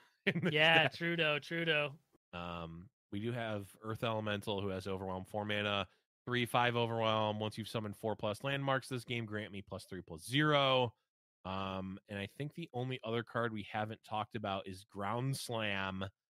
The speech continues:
Speaker 1: which is actually Malphite's, uh, champion spell. Four mana fast spell, stun a unit, deal three to it if you summon a landmark this game. That one I
Speaker 2: That,
Speaker 1: actually think
Speaker 2: it's
Speaker 1: is pretty
Speaker 2: interesting.
Speaker 1: good.
Speaker 2: Yeah,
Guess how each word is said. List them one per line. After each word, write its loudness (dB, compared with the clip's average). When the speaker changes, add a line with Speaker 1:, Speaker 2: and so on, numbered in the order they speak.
Speaker 1:
which -10
is -6
actually -4
Malphite's, -4
uh, -2
champion -6
spell. -4
Four 0
mana 2
fast 0
spell, 0
stun -2
a 2
unit, 0
deal 2
three -2
to 4
it -2
if -6
you -4
summon -6
a -6
landmark -4
this -12
game. -10
That 2
one 4
I 6
Speaker 2:
That, 10
Speaker 1:
actually 2
think 6
Speaker 2:
it's 2
Speaker 1:
is -6
pretty 4
Speaker 2:
interesting. 0
Speaker 1:
good. -18
Speaker 2:
Yeah, 10